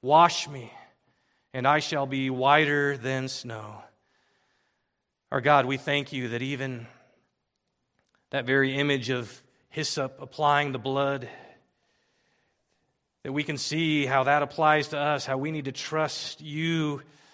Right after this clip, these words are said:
and even with the very language of Scripture, that you would be our covering, that you would be our cleansing, that you would purge us as, as you did with Egypt, as you did with David, even after his great sin of adultery and murder. Lord, you forgave him.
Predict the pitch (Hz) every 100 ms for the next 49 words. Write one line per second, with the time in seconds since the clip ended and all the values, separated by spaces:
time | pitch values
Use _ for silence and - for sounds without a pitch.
0 | _ - 147 147 160 170 165 147 131 143
1 | 156 147 147 165 165 143 131 - 175 165
2 | 160 139 135 160 180 156 147 143 135 -
3 | 170 156 147 139 143 185 175 139 147 139
4 | 139 - 165 175 143 139 135 135 180 180
5 | 151 117 - 180 185 156 156 143 156 160
6 | 135 - - - _ _ _ _ _ 143
7 | 135 131 143 143 131 127 127 - - _
8 | _ _ _ 147 143 131 139 127 120 120
9 | 139 123 110 131 143 143 135 135 139 131
10 | 127 120 110 120 135 139 - - 143 143
11 | 127 110 127 139 139 143 139 135 120 117
12 | 135 135 143 135 131 113 127 147 - 120
13 | 101 117 135 135 131 135 131